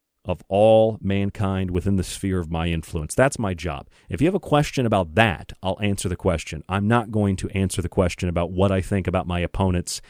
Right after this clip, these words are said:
lunch last night, okay, or what my, what my opponent, you know, did on vacation. It's nonsense.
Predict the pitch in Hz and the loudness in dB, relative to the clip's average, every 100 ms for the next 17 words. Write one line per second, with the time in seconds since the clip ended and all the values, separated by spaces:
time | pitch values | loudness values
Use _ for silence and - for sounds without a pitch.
0 | _ - 92 107 95 - 85 73 71 - | _ 0 4 4 2 -6 -6 -4 -4 -4
1 | 73 65 - - - 85 95 85 78 - | -4 -6 -16 -10 0 2 2 0 -2 -8
2 | - 98 101 98 87 - _ - 101 104 | -2 2 4 2 0 -4 _ -4 -2 0
3 | 95 87 - 101 95 - 95 82 78 76 | 0 0 2 2 2 -2 -4 -4 -4 2
4 | 107 101 85 82 82 - 98 - - - | 2 2 -2 -2 -2 2 2 2 -8 -14
5 | _ _ _ - - 123 117 107 - 80 | _ _ _ -4 2 4 6 4 2 -6
6 | - | -6